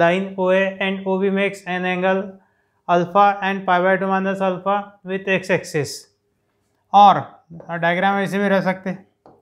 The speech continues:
ये एंगल है अल्फा, ये भी एंगल है अल्फा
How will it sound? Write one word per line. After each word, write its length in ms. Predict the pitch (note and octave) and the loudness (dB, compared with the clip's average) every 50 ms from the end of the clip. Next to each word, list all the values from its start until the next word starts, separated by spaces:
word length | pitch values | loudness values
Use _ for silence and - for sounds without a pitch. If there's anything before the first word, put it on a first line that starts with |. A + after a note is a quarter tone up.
| _ _ _ _ _ - - _ _ _ _ _ _ _ _ _ _ _ _ _ _ _ _ _ _ _ _ _ _ _ _ - - - _ _ _ _ _ _ _ _ _ _ _ _ _ _ _ _ _ _ _ _ _ _ _ _ _ _ _ _ _ _ | _ _ _ _ _ -20 -20 _ _ _ _ _ _ _ _ _ _ _ _ _ _ _ _ _ _ _ _ _ _ _ _ -20 -20 -20 _ _ _ _ _ _ _ _ _ _ _ _ _ _ _ _ _ _ _ _ _ _ _ _ _ _ _ _ _ _
ये 140 | F#3 F3 F3 | 2 4 4
एंगल 280 | F3+ F3+ F3+ F#3+ F#3+ F#3+ | 4 4 4 4 4 4
है 200 | G3 G3 F#3+ G3 - | 4 2 2 0 0
अल्फा, 340 | F#3+ F#3+ F#3 - - F#3+ F#3 F#3+ - - _ _ _ _ _ _ _ _ _ _ _ _ _ _ _ _ _ _ _ _ _ _ _ _ _ _ _ _ _ _ - - | -2 -2 0 0 0 0 0 0 -4 -12 _ _ _ _ _ _ _ _ _ _ _ _ _ _ _ _ _ _ _ _ _ _ _ _ _ _ _ _ _ _ -10 -4
ये 220 | E3 F3 F3+ F#3+ F#3+ | 0 2 4 4 4
भी 100 | F#3+ G3 | 4 4
एंगल 320 | G3 F#3+ F#3+ F#3 F#3+ F#3+ | 4 4 2 2 4 4
है 160 | F#3+ F#3+ F#3 F#3 F3+ | 4 2 2 0 -2
अल्फा 300 | F3 E3+ F3 - F3+ | -2 -2 -2 -2 -2